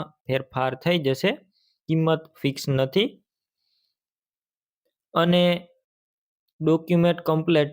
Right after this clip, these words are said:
છે. ટ્રેક્ટર ક્યાં જોવા મળશે તેની વાત કરું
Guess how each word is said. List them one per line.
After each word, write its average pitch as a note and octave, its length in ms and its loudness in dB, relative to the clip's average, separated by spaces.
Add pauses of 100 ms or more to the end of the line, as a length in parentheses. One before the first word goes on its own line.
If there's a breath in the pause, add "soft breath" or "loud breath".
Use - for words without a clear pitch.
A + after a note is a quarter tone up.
છે. G3+ 100 2 (300)
ટ્રેક્ટર F#3 500 0
ક્યાં F3+ 300 0
જોવા E3+ 340 2
મળશે E3 420 -2
તેની D#3+ 340 0
વાત C3+ 160 0 (120)
કરું E3+ 260 2